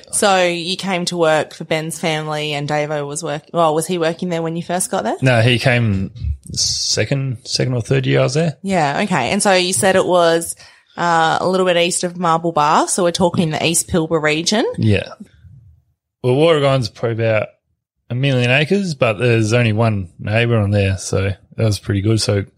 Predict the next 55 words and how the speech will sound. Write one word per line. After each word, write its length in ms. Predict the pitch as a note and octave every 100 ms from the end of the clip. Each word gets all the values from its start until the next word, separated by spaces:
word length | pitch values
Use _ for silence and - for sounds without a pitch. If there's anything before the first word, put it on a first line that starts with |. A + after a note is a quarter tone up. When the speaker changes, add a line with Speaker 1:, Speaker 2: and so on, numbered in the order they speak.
| - - - A2
Speaker 2:
we 100 | G#2+
had 140 | G2+
a 40 |
lot, 220 | G2+ G#2 -
lot 160 | A2+ A2
of 60 | G#2+
extra 260 | - - A2
country 360 | B2 A#2+ A#2
we 120 | A2
can 140 | G#2+ G#2+
muster. 480 | A#2 - C#3 B2 - _ _ _ _ _ _ _ -
Only 340 | A#2+ A2+ G#2
as, 260 | G2+ - - _
but 120 | B2+ A#2+
they 120 | A#2+
wouldn't 180 | C3 A#2+
go 100 | A2+
too 180 | A#2+ A2
far 260 | A#2 G#2
out 200 | A2 G2+
'cause 160 | - G2+
there 200 | G2 F#2+ F#2+
wasn't 260 | G#2 G2 G2
that 100 | F2
much 260 | F#2+ - G#2+
water 380 | A2 A2 G2+ - _ _ -
out 140 | G#2
the 60 | F#2+
desert 340 | A2 A2+ A#2
way. 300 | A2+ A#2+ G#2+ _ _ _ _ _
I 80 | A2+
know 140 | A2 B2
we 120 | C3
used 120 | A2
to 80 | F#2+
start 260 | - G#2+ F#2+
mustering 580 | A#2+ A#2+ A#2 G#2+ G#2 F2+ - F#2+ - -
sometimes 500 | - G2 G2+ G2 G2
April, 400 | G#2+ B2 C3 B2+
depending 360 | A2+ C#3+ C3+ A#2+
on 100 | G2+
the 60 |
weather 260 | G#2+ B2 B2
and 280 | A2 G2+ G2
depends 340 | - B2 G#2+
how 180 | G#2+ G#2
much, 340 | G2 G2 - -
like, 180 | G#2+ G2
rain 240 | A2 B2 B2
we 80 |
had 140 | A#2 A2
over 160 | G#2 G#2
the 60 |
wet 200 | A2+ -
season. 400 | - B2+ C3 C3